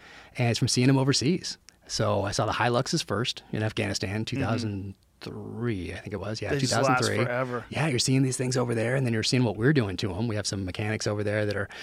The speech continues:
Speaker 1: bolting on armor, and they're doing things to the engine, and they're putting in these, uh, radio console stuff for our secure communications. And they're like, "Wow, this is pretty cool." And then I saw the evolution of the Hilux over the next fifteen years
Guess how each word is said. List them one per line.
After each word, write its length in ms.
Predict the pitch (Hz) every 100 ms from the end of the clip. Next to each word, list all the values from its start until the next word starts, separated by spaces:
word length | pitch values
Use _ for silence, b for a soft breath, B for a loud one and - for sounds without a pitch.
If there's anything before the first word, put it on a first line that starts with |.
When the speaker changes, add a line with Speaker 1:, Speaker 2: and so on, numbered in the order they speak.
| B B
Speaker 1:
bolting 300 | - 113 117
on 180 | 113 110
armor, 480 | 104 110 110 110 107
and 120 | 113
they're 80 | 110
doing 300 | 107 107 110
things 260 | 101 107 107
to 60 | 107
the 160 | 104
engine, 460 | 101 117 113 107 107
and 100 | 110
they're 80 | 113
putting 260 | 117 117
in 120 | 113
these, 260 | 110 107 110 - B B
uh, 500 | 87 98 101 101 101 101
radio 300 | 123 110 117
console 420 | 120 117 117 120
stuff 380 | - 107 110 107
for 120 | 113
our 60 | 107
secure 300 | - 120 110
communications. 800 | 104 107 - 110 - 113 113
And 180 | 107 92 - B B B
they're 100 | 101
like, 140 | 95 -
"Wow, 220 | - 127
this 180 | 131 -
is 60 |
pretty 220 | 113 101 92
cool." 200 | 160 123
And 80 |
then 260 | 110 104 90 -
I 60 |
saw 160 | - 120
the 140 | 113
evolution 460 | 98 - 117 175 175
of 80 | 113
the 60 | 87
Hilux 520 | 85 80 117 - - B B
over 220 | 107 104
the 120 | 101
next 340 | 95 - - - _ -
fifteen 400 | - - 117 101
years 460 | 113 143 107 101